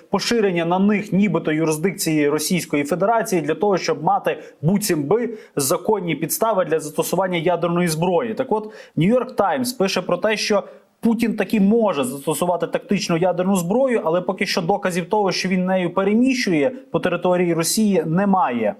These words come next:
Але на думку представників адміністрації С Ш А, Путін може застосувати ядерну зброю під час демонстраційного вибуху над Чорним морем, Північним Льодовитим океаном або десь на території України такі.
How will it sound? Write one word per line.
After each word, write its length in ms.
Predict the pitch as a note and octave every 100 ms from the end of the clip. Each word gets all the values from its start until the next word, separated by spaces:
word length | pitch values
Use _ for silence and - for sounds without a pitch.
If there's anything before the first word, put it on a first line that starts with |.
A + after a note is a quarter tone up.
| - -
Але 180 | E3
на 100 | F#3+
думку 300 | G3+ B3+ A#3+
представників 640 | G#3+ G3+ G#3 G#3 G3+ G#3 F3
адміністрації 720 | D#3 F3 E3 G3 F3+ F#3+ F#3+
С 80 | F#3
Ш 180 | -
А, 160 | B3+ C4 B3+ - _ -
Путін 340 | B3 B3 F#3
може 400 | F3+ A#3 A3+ F3
застосувати 680 | D#3 E3+ - E3+ F#3 G3 E3
ядерну 440 | D3 G3 E3 E3+
зброю 520 | E3 D3+ G#3+ C4 G3+ -
під 120 | D#3
час 280 | A3+ A3 - -
демонстраційного 1200 | A#2+ B3 C#4 B3 C#4 C#4 - A#3+ F#3 C#3+ C3+
вибуху 460 | C#3+ G3+ F3+ D#3+ D#3
над 320 | D3 F#3+ D#3+ -
Чорним 400 | F3 F3+ E3 F3
морем, 520 | F#3+ G#3 A#3+ C4+ C4 - - -
Північним 600 | G3 G3 A3 - F3 D#3+
Льодовитим 460 | E3 F3 F#3 E3+ D#3
океаном 640 | D3+ F#3 G3+ A3 A3+ F3+
або 420 | C#3+ G#3+ A#3 - -
десь 280 | C3 G3+ G#3+
на 80 | G#3
території 460 | F#3+ F3+ F#3 F#3
України 480 | F3+ - G3 F3 C#3
такі. 480 | C3 B2+ C#3 G#2+ -